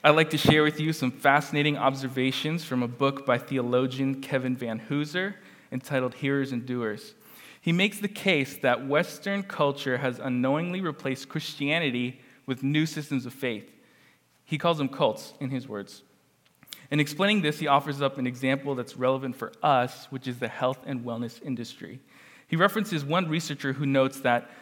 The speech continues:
the faithful of both church and gym routinely go to special buildings, eat special food, and take part in shared rituals.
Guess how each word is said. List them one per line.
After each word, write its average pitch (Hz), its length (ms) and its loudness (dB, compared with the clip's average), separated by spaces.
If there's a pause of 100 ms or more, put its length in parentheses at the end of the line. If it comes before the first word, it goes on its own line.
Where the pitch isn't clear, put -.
(160)
the 139 80 0
faithful 202 600 2
of 135 180 -2
both 135 480 0
church 208 580 0
and 160 220 -4
gym 117 580 -2 (440)
routinely 190 600 2
go 160 140 4
to 139 160 -6
special 190 400 2
buildings, 131 680 -2 (120)
eat 190 180 -4
special 214 380 -2
food, 135 480 0
and 139 160 -6
take - 240 -6
part 160 260 0 (120)
in 156 80 -4
shared 127 280 -2
rituals. 139 600 -8